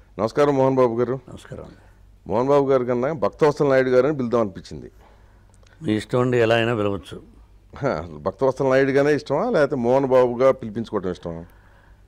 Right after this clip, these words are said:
Speaker 2: భక్తవత్సల నాయుడు అమ్మా నాన్న పెట్టిన పేరు, మోహన్ బాబు అన్నది గురువు దాసనారాయణ గారు పెట్టిన పేరు.
Speaker 1: ఆయన పెట్టారా పేరు?
Speaker 2: పెట్టారు. మోహన్ బాబుగానే ప్రసిద్ధికి ఎక్కాను కాబట్టి
Speaker 1: <laughs>
Speaker 2: మోహన్ బాబు అని పిలవచ్చు. మీరు ఆత్మీయులు కాబట్టి మోహన్ భక్తవత్సలం అని కూడా పిలవచ్చు.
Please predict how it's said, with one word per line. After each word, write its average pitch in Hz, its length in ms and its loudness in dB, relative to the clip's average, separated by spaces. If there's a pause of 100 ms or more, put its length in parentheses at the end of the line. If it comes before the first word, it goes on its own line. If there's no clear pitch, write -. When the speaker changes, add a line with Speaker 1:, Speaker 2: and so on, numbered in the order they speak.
(680)
Speaker 2:
భక్తవత్సల 151 480 -6
నాయుడు 151 320 -2
అమ్మా 123 280 -2
నాన్న 120 200 -2
పెట్టిన 101 300 -8
పేరు, 95 360 -6 (1080)
మోహన్ 113 300 -2
బాబు 113 240 0
అన్నది 113 240 -4
గురువు 107 300 -6
దాసనారాయణ 101 440 -8
గారు 92 140 -6
పెట్టిన 82 280 -16
పేరు. 78 300 -14 (160)
Speaker 1:
ఆయన 98 140 -2
పెట్టారా 85 340 -4
పేరు? 101 440 -8
Speaker 2:
పెట్టారు. 73 320 -14 (500)
మోహన్ 117 240 -2
బాబుగానే 127 400 0
ప్రసిద్ధికి 107 480 -8
ఎక్కాను 98 240 -10
కాబట్టి 95 560 -8
Speaker 1:
<laughs> - 680 -4
Speaker 2:
మోహన్ 113 280 -2
బాబు 113 220 0
అని 107 100 -4
పిలవచ్చు. 101 380 -4
మీరు 165 180 0
ఆత్మీయులు 151 400 0
కాబట్టి 139 340 0
మోహన్ 127 420 -2
భక్తవత్సలం 104 500 -6
అని 110 80 -8
కూడా 101 160 -8
పిలవచ్చు. 85 400 -18